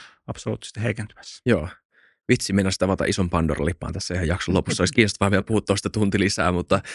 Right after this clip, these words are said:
Speaker 2: tota, ei mene enää ehitä. Kiitos teille tosi mielenkiintoisesta jaksosta, Harri ja Milka.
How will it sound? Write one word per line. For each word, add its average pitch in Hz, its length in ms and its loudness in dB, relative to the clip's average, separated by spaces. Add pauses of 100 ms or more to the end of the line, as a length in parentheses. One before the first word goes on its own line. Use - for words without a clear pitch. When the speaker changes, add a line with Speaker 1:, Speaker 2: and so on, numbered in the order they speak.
(280)
Speaker 2:
tota, 90 380 2 (560)
ei 101 120 2
mene 92 120 4
enää 90 200 4
ehitä. 85 220 -4 (520)
Kiitos 123 220 2
teille 98 160 2
tosi 104 180 0
mielenkiintoisesta 95 480 0
jaksosta, - 320 -6 (100)
Harri 85 280 -10
ja 87 200 -10 (200)
Milka. - 220 -8